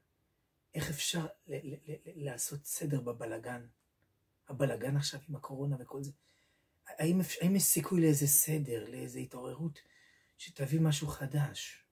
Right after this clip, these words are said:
אני גם לא יודע, אני רק בתוך האפלה, ככה,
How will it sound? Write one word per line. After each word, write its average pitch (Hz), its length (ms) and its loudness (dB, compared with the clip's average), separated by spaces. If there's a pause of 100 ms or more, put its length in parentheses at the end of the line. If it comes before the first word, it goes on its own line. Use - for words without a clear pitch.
(380)
אני 143 140 4
גם 180 200 4
לא 196 100 2
יודע, 135 420 2
אני 135 160 -4
רק 156 300 -2
בתוך 151 420 -4
האפלה, 147 640 -2 (720)
ככה, 139 540 -6